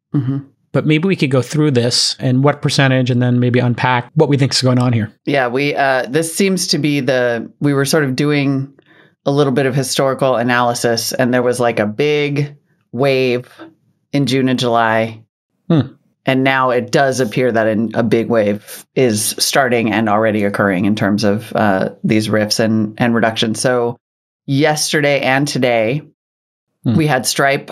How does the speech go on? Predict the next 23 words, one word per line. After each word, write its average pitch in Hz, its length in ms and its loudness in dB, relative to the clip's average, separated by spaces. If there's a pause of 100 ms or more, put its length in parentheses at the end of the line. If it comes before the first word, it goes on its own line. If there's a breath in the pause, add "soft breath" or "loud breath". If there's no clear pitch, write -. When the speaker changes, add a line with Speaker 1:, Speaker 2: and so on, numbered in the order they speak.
Speaker 1:
uh, 127 240 2
do 131 220 -2
a 113 40 -2
fourteen 151 580 0
percent 127 640 -2
reduction 117 600 0
in 107 160 2
force, - 340 0
a 110 60 2
rif, 104 360 -2
let 123 200 -2
go 117 120 0
of 107 120 0
a - 80 0
thousand 127 640 -2
employees. 107 640 -2 (400)
So 107 260 -2
they 107 140 2
had 113 140 0
Speaker 2:
Big 139 100 2
Speaker 1:
had 165 180 2
a 156 60 2
Speaker 2:
number. - 80 0